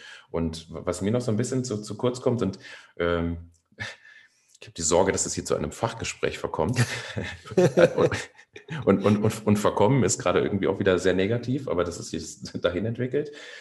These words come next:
ähm, dass es da noch Arbeit bedarf in diesen, ich sag mal, der Wunsch nach weniger Hierarchie oder nach gar keiner Hierarchie,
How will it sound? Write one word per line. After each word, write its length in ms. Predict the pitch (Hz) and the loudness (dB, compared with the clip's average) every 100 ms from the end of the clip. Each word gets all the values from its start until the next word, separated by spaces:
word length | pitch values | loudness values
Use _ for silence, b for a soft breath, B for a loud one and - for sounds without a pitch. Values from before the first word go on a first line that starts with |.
| B - | B 0
ähm, 480 | 92 95 92 92 - - _ _ _ _ _ _ | 2 4 0 -2 -6 -20 _ _ _ _ _ _
dass 180 | - 92 | 0 2
es 240 | 90 - B B - | 0 -6 B B 4
da 180 | 92 | 6
noch 320 | 143 170 - - | 6 2 0 2
Arbeit 440 | 104 127 143 135 | 4 6 4 0
bedarf 600 | 107 92 98 131 - - _ _ b b b b b _ _ | 2 4 4 0 -4 -14 _ _ b b b b b _ _
in 180 | 110 107 | 2 4
diesen, 480 | 107 101 101 98 101 | 2 2 0 0 -2
ich 120 | 101 | 0
sag 180 | 95 98 | 0 4
mal, 420 | 92 92 - - - | 4 4 0 -10 -4
der 140 | 98 90 | -2 2
Wunsch 300 | 123 156 117 | 2 0 2
nach 280 | 101 101 - - _ | 0 0 -6 -18 _
weniger 360 | 98 104 123 113 | 2 4 4 4
Hierarchie 580 | 104 101 107 - 131 156 | 2 -2 -4 -6 -6 -4
oder 160 | - | -2
nach 160 | 101 98 | -2 0
gar 140 | 95 | -2
keiner 240 | 107 104 95 | 0 -2 -2
Hierarchie, 640 | 98 101 98 113 123 156 | -2 -4 -6 -6 -6 -8